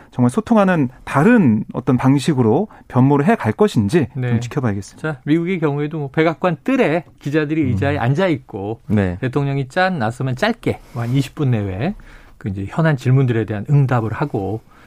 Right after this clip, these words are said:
Speaker 2: 들어가는 모습들이 이제 종종 외신에
Speaker 1: 음.
Speaker 2: 보도가 되는데 그런 또 어떤 형식의 변화도 한번 기대해 볼 만한 것 같습니다.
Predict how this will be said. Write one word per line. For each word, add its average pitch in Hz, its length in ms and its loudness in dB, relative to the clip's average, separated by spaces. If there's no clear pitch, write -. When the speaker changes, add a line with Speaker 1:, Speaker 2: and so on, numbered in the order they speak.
Speaker 2:
들어가는 117 400 0
모습들이 107 460 -2
이제 95 340 -6
종종 110 380 -2
외신에 117 300 4
Speaker 1:
음. 113 40 4
Speaker 2:
보도가 120 300 0
되는데 117 420 -4
그런 190 380 2
또 160 380 2
어떤 127 220 -4
형식의 196 380 0
변화도 143 720 -2
한번 101 240 -10
기대해 131 360 -2
볼 127 160 -4
만한 120 300 -4
것 131 80 -6
같습니다. 113 520 -8